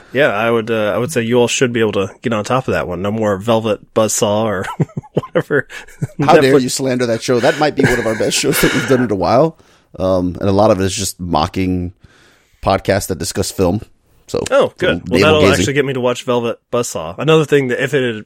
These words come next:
Speaker 1: premiered in the theaters, I probably would have gone opening weekend, but can't be bothered.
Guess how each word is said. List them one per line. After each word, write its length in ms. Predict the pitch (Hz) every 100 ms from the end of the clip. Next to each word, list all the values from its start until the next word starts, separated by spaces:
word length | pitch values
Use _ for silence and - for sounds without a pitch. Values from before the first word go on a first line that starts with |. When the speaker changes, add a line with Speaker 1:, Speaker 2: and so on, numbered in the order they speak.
| _
Speaker 1:
premiered 280 | - 135 135
in 60 | 131
the 80 | 113
theaters, 340 | 127 147 151
I 60 | 123
probably 220 | 120 113
would 80 | 107
have 100 | 107
gone 360 | 113 95 95 -
opening 300 | 113 113 101
weekend, 440 | 101 110 92 92
but 240 | 95 82 - -
can't 180 | 117 98
be 60 |
bothered. 420 | 95 87 78 78